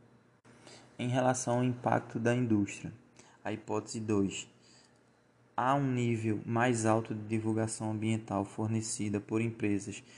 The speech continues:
que operam em alto nível de indústria do que por empresas que operam em uma indústria ba-, de baixo perfil. E a terceira hipótese, que é relacionada ao impacto da lucratividade,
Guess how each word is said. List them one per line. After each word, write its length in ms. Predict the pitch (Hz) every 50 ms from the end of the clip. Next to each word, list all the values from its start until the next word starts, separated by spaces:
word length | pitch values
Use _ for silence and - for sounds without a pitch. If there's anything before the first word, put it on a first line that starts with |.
| - - _ _
que 120 | - 117
operam 580 | 117 113 117 - - 113 110 113 110 110 110 110
em 100 | 110 110
alto 360 | 107 113 123 127 127 - 120
nível 480 | 110 107 110 110 107 104 107 107 101 -
de 140 | - 104 113
indústria 680 | 120 120 113 101 110 110 107 101 - - - - - - - - - _ - _ _ _ _ _ _ _ _ _ _ _ _
do 160 | 117 110 110
que 160 | 110 - 123
por 200 | 117 - 123 117
empresas 500 | 117 117 113 117 107 104 101 101 104 101
que 120 | - - 107
operam 500 | 107 107 - - 101 101 104 104 107 107
em 180 | 107 110 113
uma 160 | 113 113 117
indústria 420 | 117 110 101 107 101 101 - 101 101
ba-, 320 | 98 98 104 107 110 - - -
de 120 | 107 104
baixo 340 | 101 104 113 113 117 - -
perfil. 540 | - - 113 107 - - 120 107 107 120 147 - - - _ - _ _ _ _ _ _ _ _ _ _ _ _ _ _ _ _ _ _ _ _ - - - - - - - - - - - - -
E 180 | 135 131 131 131
a 60 | 131
terceira 440 | 131 - 131 131 - - 120 120 127
hipótese, 540 | 127 - - 113 113 117 120 - 165 - 107
que 180 | - - 117
é 80 | 113 110
relacionada 800 | 110 113 107 107 107 104 - 117 110 110 104 104 104 104 107
ao 140 | 107 110 113
impacto 440 | 113 110 - - 104 104 - - 107
da 120 | 101 107
lucratividade, 960 | 104 107 104 - - 107 - 117 110 117 123 117 117 113 113 120 120 127 139 160